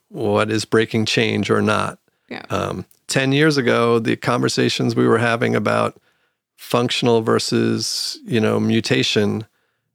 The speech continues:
Speaker 1: were, uh, seemed as novel. Um,
Speaker 2: Mm-hmm.
Speaker 1: and now, you know, it's quite common. I, I think that even in languages that are not primarily functional, uh, the emphasis on a functional approach,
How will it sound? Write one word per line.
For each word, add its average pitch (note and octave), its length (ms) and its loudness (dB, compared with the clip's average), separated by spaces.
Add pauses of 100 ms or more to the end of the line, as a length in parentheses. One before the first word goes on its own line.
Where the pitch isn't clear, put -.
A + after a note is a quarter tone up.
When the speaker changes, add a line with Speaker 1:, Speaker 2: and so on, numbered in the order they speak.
Speaker 1:
were, A2 220 4
uh, A2 220 0
seemed A#2+ 320 2
as A2 140 2
novel. A2 500 0 (580)
Um, - 100 2 (140)
Speaker 2:
Mm-hmm. - 160 -2 (340)
Speaker 1:
and G#2+ 100 2
now, A#2 320 2
you - 160 0
know, A2+ 160 2
it's A2+ 180 0
quite A#2 260 0
common. A2+ 540 0
I, A2+ 280 -2
I - 20 2
think A2 280 -2
that A2 160 2
even A#2 300 2
in A2 120 2
languages G#2+ 480 0
that G#2+ 120 2
are G#2 100 2
not A2 220 -2
primarily A2+ 600 2
functional, G#2+ 680 0 (580)
uh, G#2 140 2
the A2+ 160 2
emphasis - 440 -2
on G#2 140 2
a G2 60 0
functional G#2+ 460 0
approach, A#2+ 540 -2